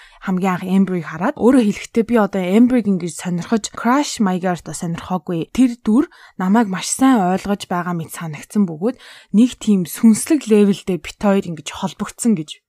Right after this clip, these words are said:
нэг видеонд хэлдэг. Бага ангиасаа үзэж эхлээд ер нь бол бүр ингээд obsessed болчихсон. Маш их бод. Бичлэгийг нь харахаар ингээ өрөөгөөр нь дүүрэн тэр Google-тэй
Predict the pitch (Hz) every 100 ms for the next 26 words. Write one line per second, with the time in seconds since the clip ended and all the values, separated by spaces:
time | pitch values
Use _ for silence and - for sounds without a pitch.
0 | _ 180 160 180 165 160 139 131 - -
1 | _ 349 302 285 254 - 226 190 208 -
2 | - - 185 185 185 190 214 202 175 185
3 | - 175 - 156 156 - - 240 240 -
4 | - - - - 170 175 - 220 175 156
5 | - - 269 269 214 180 - 175 170 165
6 | 190 240 254 240 208 190 185 180 175 -
7 | 170 160 - - - 180 170 165 156